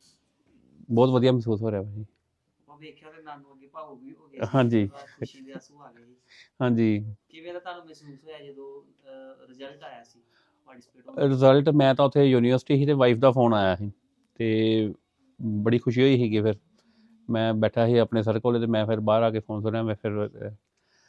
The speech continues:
Speaker 1: ਨੱਚਦਾ ਟੱਪਦਾ ਰਿਹਾ।
Speaker 2: ਹੁਣ ਆ ਰਹੀਆਂ ਵਧਾਈਆਂ? ਦੂਰੋਂ
Speaker 1: ਹਾਂਜੀ,
Speaker 2: ਦੂਰੋਂ?
Speaker 1: ਹਾਂਜੀ, ਦੂਰੋਂ ਦੂਰੋਂ ਸਾਰੇ, ਅਹ, ਜਿੰਨੇ, ਜਿੰਨੇ, ਜਿਵੇਂ ਕੋਈ ਬਾਹਰ ਰਹਿੰਦਾ ਜਾਂ ਕਿੱਥੇ ਰਹਿੰਦਾ, ਸਾਰੇ ਪਾਸਿਓਂ ਵਧਾਈਆਂ ਆਉਂਦੀਆਂ।
Speaker 2: ਸਕੂਲ ਵੱਲੋਂ ਵੀ ਕੀਤਾ ਗਿਆ ਸਨਮਾਨਿਤ?
Speaker 1: ਹਾਂਜੀ, ਸਕੂਲ ਵੱਲੋਂ ਵੀ, ਜਿਵੇਂ ਮੇਰੇ ਕਈ ਦੋਸਤ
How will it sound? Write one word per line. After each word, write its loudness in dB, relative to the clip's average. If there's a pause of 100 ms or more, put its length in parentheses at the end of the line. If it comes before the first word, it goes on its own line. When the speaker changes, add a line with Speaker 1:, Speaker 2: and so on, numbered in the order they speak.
(220)
Speaker 1:
ਨੱਚਦਾ 2
ਟੱਪਦਾ 2
ਰਿਹਾ। 2
Speaker 2:
ਹੁਣ -20 (320)
ਆ -16
ਰਹੀਆਂ -18
ਵਧਾਈਆਂ? -18 (380)
ਦੂਰੋਂ -14 (140)
Speaker 1:
ਹਾਂਜੀ, 4
Speaker 2:
ਦੂਰੋਂ? -2
Speaker 1:
ਹਾਂਜੀ, -2 (180)
ਦੂਰੋਂ 2
ਦੂਰੋਂ 0
ਸਾਰੇ, 2
ਅਹ, 0
ਜਿੰਨੇ, 0
ਜਿੰਨੇ, 2
ਜਿਵੇਂ 2
ਕੋਈ 0
ਬਾਹਰ 6
ਰਹਿੰਦਾ 2
ਜਾਂ 0
ਕਿੱਥੇ -2
ਰਹਿੰਦਾ, -2
ਸਾਰੇ -2
ਪਾਸਿਓਂ -4
ਵਧਾਈਆਂ 0
ਆਉਂਦੀਆਂ। -6
Speaker 2:
ਸਕੂਲ -20
ਵੱਲੋਂ -20
ਵੀ -20
ਕੀਤਾ -20
ਗਿਆ -20
ਸਨਮਾਨਿਤ? -20 (100)
Speaker 1:
ਹਾਂਜੀ, 8
ਸਕੂਲ 6
ਵੱਲੋਂ 6
ਵੀ, 6
ਜਿਵੇਂ 2
ਮੇਰੇ 6
ਕਈ 4
ਦੋਸਤ 2